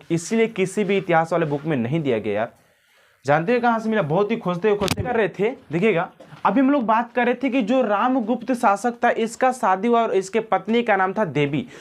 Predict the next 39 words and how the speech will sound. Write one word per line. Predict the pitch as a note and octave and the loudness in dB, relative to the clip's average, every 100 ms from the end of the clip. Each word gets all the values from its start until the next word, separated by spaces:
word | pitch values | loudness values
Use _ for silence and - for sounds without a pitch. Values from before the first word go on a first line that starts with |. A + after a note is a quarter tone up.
| - D#3+ | -20 -2
जब | G3+ C4 | 0 2
इसके | C4 C#4 | 2 -2
पत्नी | C4+ G#3+ G#3+ C4+ | 2 2 2 0
का | C4 | 0
नाम | A#3 G#3 | 0 0
देवी | F3+ G#3 | 0 0
था | A3+ | 0
भैया, | F3 D#3 F#3+ - | 0 0 0 0
इसके | F#3+ - A#3+ B3+ B3 - - | -2 -2 0 2 0 -6 -4
जो | D3+ F#3+ | 0 2
रामगुप्त | F3+ A#3+ A3 A#3 G3+ G#3+ | 2 0 0 -4 -4 2
था | G#3 | 2
इसके | G#3 - A#3 | 2 -2 -6
छोटे | - F#3 G3+ G3+ | 0 0 2 0
भाई | G3 G#3 | 0 -2
चंद्रगुप्त | G#3 F3 E3+ E3 F3+ D#3 | -2 -2 0 0 -2 -2
द्वितीय | D3 C#3+ F3+ F3+ | -2 0 0 0
था | C3 B2 - - - | -2 -6 -10 -6 0
और | E3+ | 2
इसकी | F3+ - A#3 | 0 -2 -4
पत्नी | - F3 E3+ G#3+ | 0 -2 0 -2
देवी, | E3+ C3+ D3 C#3 F3+ G#3+ C3 - _ _ _ _ _ _ _ _ - B2+ | -2 0 0 2 2 0 0 -6 _ _ _ _ _ _ _ _ -10 -4
देवी | D#3+ A3 | -2 0
तो | A#3 | 0
कहने | G3+ F3+ G#3+ | 0 0 0
में | G#3 | -2
शर्म | F3+ F#3+ G3+ | 0 0 2
आ | |
रहा | D#3+ | 2
है, | E3+ | 0
इनका | F#3+ F#3 F3+ | -2 -2 -2
देवी | E3+ G3 | 0 -2
कहना | - E3 G#3 | 0 0 2
नहीं | G3+ | 2
चाहिए | E3 D#3+ E3+ | 0 0 0
था | |
इनको। | F3 D#3 F3+ A3 - - - - - C3+ | 0 0 -2 -2 -6 -20 -20 -20 -4 0
अब | F#3+ | 0
देवी | D#3+ G#3+ A#3 C#4 | 2 2 2 0